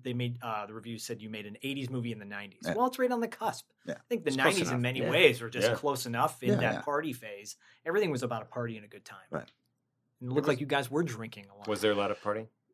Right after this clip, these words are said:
Speaker 3: No.
Speaker 4: No.
Speaker 2: No.
Speaker 3: I, I mean
Speaker 2: I didn't drink then.
Speaker 4: Oh.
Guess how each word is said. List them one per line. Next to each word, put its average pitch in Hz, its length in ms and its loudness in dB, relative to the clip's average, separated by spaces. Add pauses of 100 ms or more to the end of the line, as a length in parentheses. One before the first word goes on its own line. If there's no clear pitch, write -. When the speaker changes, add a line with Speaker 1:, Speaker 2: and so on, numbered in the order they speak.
(180)
Speaker 3:
No. 87 280 -2 (340)
Speaker 4:
No. 76 160 -10 (340)
Speaker 2:
No. 139 120 -4
Speaker 3:
I, 101 260 4
I 104 40 2
mean 95 360 -2
Speaker 2:
I 123 80 10
didn't 135 200 8
drink 120 240 4
then. 71 300 -6
Speaker 4:
Oh. 101 340 4